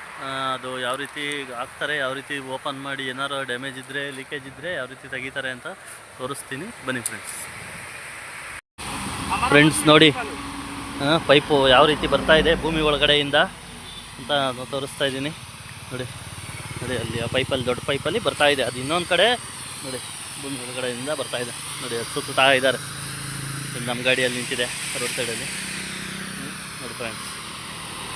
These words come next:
ಹಾಂ, ನೋಡಿ ಈ ಪೈಪ್ ಒಳಗಡೆ ಬರ್ತಾ ಇದೆ ಭೂಮಿ ಒಳಗಡೆಯಿಂದ. ಆ ಕೇಬಲ್ ಬರ್ತಾ ಇದೆ ನೋಡಿ. ಹ್ಮ್, ನೋಡಿ ಫ್ರೆಂಡ್ಸ್, ಹ್ಮ್, ಅಲ್ಲಿ ಕೇಬಲ್ ಕಾಣ್ತಾ ಇದೆ ನೋಡಿ, ಅದು ಒಳಗಡೆಯಿಂದ ಬರ್ತಾ ಇದೆ. ನೋಡಿ, ಅವರು ರೋಲ್ ಮಾಡ್ತಾ ಇದ್ದಾರೆ, ಇಬ್ಬರಿದ್ದಾರೆ,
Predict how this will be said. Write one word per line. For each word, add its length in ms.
ಹಾಂ, 200
ನೋಡಿ 280
ಈ 80
ಪೈಪ್ 200
ಒಳಗಡೆ 280
ಬರ್ತಾ 280
ಇದೆ 160
ಭೂಮಿ 280
ಒಳಗಡೆಯಿಂದ. 520
ಆ 20
ಕೇಬಲ್ 280
ಬರ್ತಾ 260
ಇದೆ 180
ನೋಡಿ. 160
ಹ್ಮ್, 300
ನೋಡಿ 120
ಫ್ರೆಂಡ್ಸ್, 320
ಹ್ಮ್, 320
ಅಲ್ಲಿ 220
ಕೇಬಲ್ 220
ಕಾಣ್ತಾ 280
ಇದೆ 160
ನೋಡಿ, 120
ಅದು 160
ಒಳಗಡೆಯಿಂದ 600
ಬರ್ತಾ 360
ಇದೆ. 500
ನೋಡಿ, 120
ಅವರು 400
ರೋಲ್ 200
ಮಾಡ್ತಾ 260
ಇದ್ದಾರೆ, 420
ಇಬ್ಬರಿದ್ದಾರೆ, 420